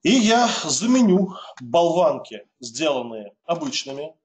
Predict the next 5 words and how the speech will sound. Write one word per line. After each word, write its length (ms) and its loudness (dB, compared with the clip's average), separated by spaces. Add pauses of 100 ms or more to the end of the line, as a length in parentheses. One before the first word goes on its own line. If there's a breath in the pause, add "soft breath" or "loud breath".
(120)
прямоугольниками, 1000 -6 (320)
извините, 440 -8
боксами, 460 -8 (1400)
на 420 2
болванки, 760 0